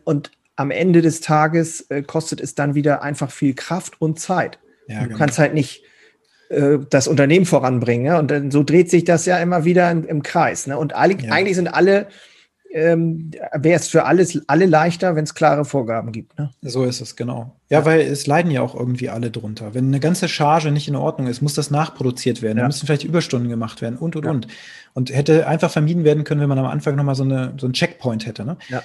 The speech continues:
Speaker 2: Also im Automotive-Bereich sind das ja so Quality Gates. Also die definieren dann ja immer so, so, äh, ja, wie soll ich sagen, also so Tore, durch die das Produkt durch muss. Und da wird dann geguckt, "Okay, wie ist die Qualität zu dem Zeitpunkt?"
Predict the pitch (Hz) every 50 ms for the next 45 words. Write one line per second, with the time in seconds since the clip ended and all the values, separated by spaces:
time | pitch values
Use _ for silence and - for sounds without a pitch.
0 | _ _ - 135 131 143 151 143 143 147 - 143 139 - 160 143 160 165 180 156
1 | - - 147 143 156 160 - 151 151 151 143 - 147 135 127 131 127 - - -
2 | 147 160 175 170 - 139 120 117 120 110 110 107 - - - - - _ _ -
3 | 110 120 117 127 123 143 139 151 151 151 156 156 151 147 147 143 139 139 147 151
4 | 135 139 139 139 143 139 - - - - - - - - - - _ _ _ _
5 | _ _ _ _ _ 127 127 120 127 123 123 113 113 110 113 113 110 110 107 107
6 | - _ _ - 120 110 107 107 110 110 107 120 113 107 - 120 135 127 113 113
7 | 113 113 117 123 113 - - - 147 139 151 156 170 190 196 190 - 139 131 -
8 | - 147 156 156 135 - - - 123 127 135 - - 156 160 156 - 180 202 214
9 | - - 143 139 135 143 151 165 156 147 139 143 143 - - 180 202 202 170 -
10 | - 160 143 156 151 - 151 - - 151 151 151 160 151 - 160 139 135 139 135
11 | - 147 131 127 127 - 110 104 104 -